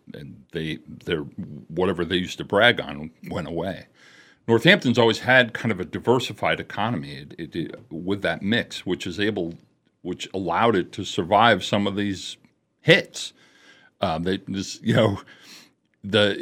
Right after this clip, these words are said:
and now we've seen a new hit, basically, with covid and the, uh, advent of online purchases and things like that, that actually is now going to change and has changed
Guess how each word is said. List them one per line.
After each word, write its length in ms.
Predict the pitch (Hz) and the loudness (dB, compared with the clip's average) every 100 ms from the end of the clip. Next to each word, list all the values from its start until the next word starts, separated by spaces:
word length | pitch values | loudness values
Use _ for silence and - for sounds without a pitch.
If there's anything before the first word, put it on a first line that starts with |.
| 117 | 4
and 160 | 127 | 8
now 220 | 131 143 | 8 8
we've 220 | 170 143 135 | 8 8 6
seen 340 | 131 120 110 | 4 6 6
a 180 | 110 - | 4 4
new 220 | 151 196 | 4 4
hit, 260 | - 67 - _ _ _ _ _ | 2 -4 -10 _ _ _ _ _
basically, 520 | - 67 - - 95 107 | -6 -4 -10 -6 -2 0
with 240 | 98 - | 0 -4
covid 640 | - 92 87 98 104 104 | 0 2 2 0 0 -2
and 240 | - 80 78 | -4 -6 -4
the, 400 | 76 76 71 - | -4 -4 -4 -6
uh, 220 | 78 76 - | -6 -6 -4
advent 440 | 92 85 95 90 92 | -2 0 -2 -2 -4
of 560 | 69 - - - _ - | -6 -14 -20 -20 _ -4
online 420 | 85 90 85 82 | -2 0 0 0
purchases 640 | - 95 90 92 - 95 - | -2 -2 -2 -4 -4 -6 -6
and 160 | 82 | -6
things 240 | 90 85 - | -4 -4 -4
like 140 | 80 | -2
that, 220 | 92 104 | 0 2
that 120 | 82 73 | 0 -2
actually 400 | 85 - - 92 | -4 -4 -4 -4
is 120 | 85 | -4
now 160 | 87 85 | -6 -6
going 220 | 90 82 | -6 -10
to 100 | - | -10
change 520 | - - 85 92 95 - | -12 -8 -6 -4 -6 -10
and 120 | 73 | -10
has 340 | - 98 110 | -4 -2 -2
changed 540 | - 82 85 92 - | -8 -10 -8 -10 -12